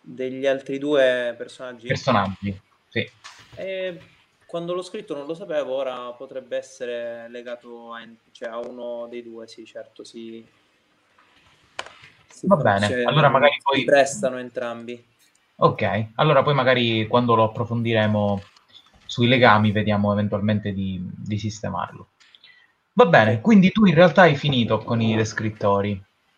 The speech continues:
Speaker 1: Sì, l'unica cosa mi rimane da dir-, eh, da scegliere è il dono tra Topo di città e Passi nell'ombra nel primo, mo ora ci penso.
Speaker 2: Ok, va bene. Pensaci. Allora,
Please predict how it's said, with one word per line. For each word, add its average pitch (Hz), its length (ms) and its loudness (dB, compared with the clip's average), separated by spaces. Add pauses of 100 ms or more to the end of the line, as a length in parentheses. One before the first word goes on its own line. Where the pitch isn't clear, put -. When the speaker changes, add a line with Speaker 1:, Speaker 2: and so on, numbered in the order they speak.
(380)
Speaker 1:
Sì, 165 340 -8
l'unica 185 420 -6
cosa 202 240 -6
mi 151 120 -6
rimane 160 360 -6
da 143 100 -6
dir-, 151 320 -8 (340)
eh, 147 280 -4
da 143 120 -6
scegliere 143 560 -8
è 123 60 -8
il 127 200 -12
dono 131 420 -10
tra 123 840 -12 (340)
Topo 135 260 -10
di 127 120 -14
città 135 320 -8
e 120 80 -4
Passi - 340 -16
nell'ombra 117 1000 -10
nel 139 180 -16
primo, 117 360 -12
mo 113 120 -10
ora 110 180 -10
ci - 140 -18
penso. 110 380 -16 (760)
Speaker 2:
Ok, 101 460 -2
va 185 100 6
bene. 110 340 -2 (1000)
Pensaci. 120 600 0 (200)
Allora, 160 420 6